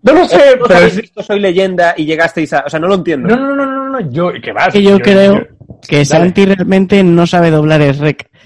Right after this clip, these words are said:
Speaker 3: Sabe doblar Soy Leyenda, porque cuando se siente solo se pone Soy Leyenda, que es la película que más representa la soledad, y sabe doblar la parte en la que Will Smith dobla a Shrek.
Speaker 1: Puede ser. Entonces, ahora voy a doblar Monstruos S.A.,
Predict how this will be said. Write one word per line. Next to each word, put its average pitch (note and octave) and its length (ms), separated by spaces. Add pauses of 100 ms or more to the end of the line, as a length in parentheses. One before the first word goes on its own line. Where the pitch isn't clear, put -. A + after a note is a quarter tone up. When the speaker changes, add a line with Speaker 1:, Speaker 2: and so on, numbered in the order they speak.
(120)
Speaker 3:
Sabe D#3 260
doblar E3 400
Soy D#3+ 180
Leyenda, F3 600 (360)
porque C#3 160
cuando C#3+ 200
se C#3+ 120
siente D#3+ 280
solo E3 320
se C#3 120
pone D#3 200
Soy D#3 140
Leyenda, D#3 400
que C3+ 80
es C#3 60
la D3 320
película D3+ 480
que B2+ 120
más C3+ 160
representa D3+ 460
la A#2+ 60
soledad, C3 460 (600)
y F#3 180
sabe F#3 280
doblar F#3+ 320
la F#3+ 160
parte F3 300
en F#3+ 100
la F3 100
que D#3+ 140
Will E3 340
Smith E3+ 260
dobla F3+ 360
a C3 160
Shrek. D3 320 (1600)
Speaker 1:
Puede D3+ 180
ser. A2 240 (400)
Entonces, E3+ 360
ahora G#3 540
voy G3 420
a F3+ 120
doblar F#3+ 540
Monstruos D#3+ 500
S.A., G#2+ 280